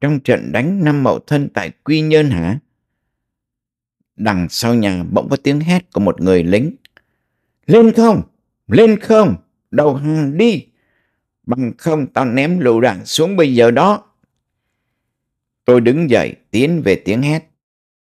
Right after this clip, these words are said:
Thằng Trung đang lăm le cầm trái lựu đạn M hai mươi sáu ở trên miệng hầm. Tôi la lên: "Trung, mày làm gì vậy?" Trung nói: "Thiếu úy,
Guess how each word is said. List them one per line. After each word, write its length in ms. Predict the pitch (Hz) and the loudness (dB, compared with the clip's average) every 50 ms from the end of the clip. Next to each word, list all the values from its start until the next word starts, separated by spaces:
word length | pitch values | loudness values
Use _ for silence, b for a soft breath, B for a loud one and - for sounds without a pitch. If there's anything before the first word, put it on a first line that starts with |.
| _ _ _ _ _ | _ _ _ _ _
Thằng 180 | - 123 123 113 117 - | -4 -2 -2 -2 -2 0
Trung 320 | 151 156 160 160 160 160 170 _ _ _ _ _ _ _ _ - | 2 2 2 2 -2 -4 -8 _ _ _ _ _ _ _ _ -8
đang 300 | - 107 127 127 127 127 | -4 -2 0 0 0 0
lăm 280 | 123 123 123 123 117 117 | 0 0 0 -2 0 0
le 220 | 120 120 117 113 - _ | 0 0 -2 -2 -4 _
cầm 280 | - 104 104 98 87 82 | -2 -2 0 0 -2 -4
trái 360 | - - 92 95 104 127 147 131 | -4 -4 -2 -2 -2 -2 -2 -2
lựu 140 | 107 101 78 | -2 -2 -2
đạn 220 | 80 90 90 - - _ - 101 117 113 | -2 -2 -4 -4 -6 _ -6 -4 -4 -2
M 120 | 104 101 | -2 -4
hai 240 | 90 76 76 95 110 | -6 -6 -6 -6 -4
mươi 140 | 110 101 98 | -4 -4 -6
sáu 400 | - - - 95 117 147 - - _ | -8 -8 -6 -4 -4 -4 -4 -8 _
ở 200 | - 78 78 73 71 - - | -6 -4 -4 -4 -6 -6 -4
trên 280 | - 123 117 117 98 | -4 -2 -2 -2 -2
miệng 220 | 92 98 69 67 85 | -4 -4 -4 -4 -4
hầm. 220 | 92 87 76 87 87 _ _ _ _ _ _ _ _ _ _ _ _ _ _ _ _ _ _ _ _ _ _ _ - | -4 -4 -4 -6 -10 _ _ _ _ _ _ _ _ _ _ _ _ _ _ _ _ _ _ _ _ _ _ _ 0
Tôi 160 | 127 135 135 | 2 4 4
la 240 | 131 135 135 135 131 | 4 2 2 2 2
lên: 340 | 131 135 139 139 113 101 - _ _ _ _ _ _ _ _ _ _ - | 2 2 2 0 -2 -4 -8 _ _ _ _ _ _ _ _ _ _ -2
"Trung, 260 | 214 226 214 180 107 - _ _ _ _ _ | -2 0 0 0 -2 -2 _ _ _ _ _
mày 200 | - 117 139 147 | -4 -2 0 0
làm 260 | 156 160 160 160 160 | 0 0 0 0 0
gì 140 | 151 156 156 | 2 2 2
vậy?" 320 | 147 151 160 143 - - - _ _ _ _ _ _ _ _ _ _ _ _ _ _ _ _ _ _ _ _ _ _ _ _ _ _ _ | 2 2 0 0 -2 -2 -6 _ _ _ _ _ _ _ _ _ _ _ _ _ _ _ _ _ _ _ _ _ _ _ _ _ _ _
Trung 300 | - 143 139 127 123 117 | 0 2 2 2 2 2
nói: 320 | 110 110 110 127 147 175 - _ _ _ _ _ _ _ _ _ _ _ _ _ _ _ | 2 2 0 0 -2 -4 -8 _ _ _ _ _ _ _ _ _ _ _ _ _ _ _
"Thiếu 160 | 131 151 160 | 2 4 4
úy, 340 | 170 180 190 185 - - | 4 4 4 2 -2 -6